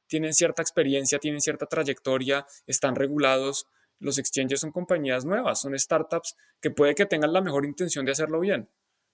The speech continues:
pero pues hay muchos riesgos y así como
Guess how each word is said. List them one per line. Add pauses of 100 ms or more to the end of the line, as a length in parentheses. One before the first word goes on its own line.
pero
pues
hay
muchos
riesgos
y
así
como